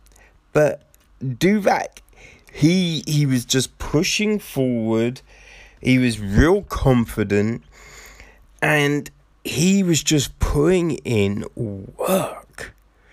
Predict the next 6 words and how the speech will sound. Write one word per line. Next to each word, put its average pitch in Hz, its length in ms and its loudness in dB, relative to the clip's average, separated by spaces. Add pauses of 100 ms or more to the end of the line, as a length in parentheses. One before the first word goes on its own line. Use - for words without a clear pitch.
(220)
You - 160 -2
know, 160 220 0
just 147 260 -4
attacking 135 760 -2
the 92 100 -4
legs. 170 1120 -4